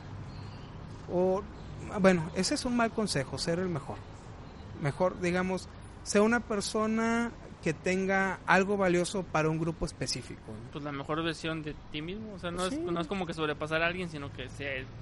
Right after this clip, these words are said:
Speaker 2: tú te
Speaker 1: Sea
Speaker 2: encuentres
Speaker 1: auténtico,
Speaker 2: bien.
Speaker 1: sea original, eh, mezcla cosas y ya, ¿no? No sé, ¿qué otra cosa podrías agregar? ¿Qué más?
Speaker 2: Pues apar-, bueno, s-, siguiendo el, o sea, la tra-, las transiciones de, de consejos de,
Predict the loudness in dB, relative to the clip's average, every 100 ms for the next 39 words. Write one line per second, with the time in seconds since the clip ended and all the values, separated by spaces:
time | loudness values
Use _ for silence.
0 | -10 -8 -8 2 4 8 8 8 6 6
1 | 2 2 4 2 2 0 2 2 2 0
2 | -4 -10 -10 -12 -12 -12 -12 -12 -10 -2
3 | 0 2 2 2 0 -4 -8 -12 -12 0
4 | 6 6 6 2 4 2 2 -2 -4 -10
5 | -10 -10 -10 -10 -10 -12 -12 -12 -10 -8
6 | -4 2 2 4 2 0 -4 -8 -8 -6
7 | -4 -2 -4 -2 -4 -4 -4 -4 -4 -2
8 | -2 -2 -2 -2 -4 -2 0 2 0 -4
9 | -6 -10 -8 -4 0 2 2 -2 -4 2
10 | 4 4 -2 -2 2 4 6 8 8 4
11 | 0 -2 -4 -6 -6 -8 -2 0 2 0
12 | 0 -2 -2 -4 0 4 4 4 2 4
13 | 4 2 0 0 2 2 2 4 4 4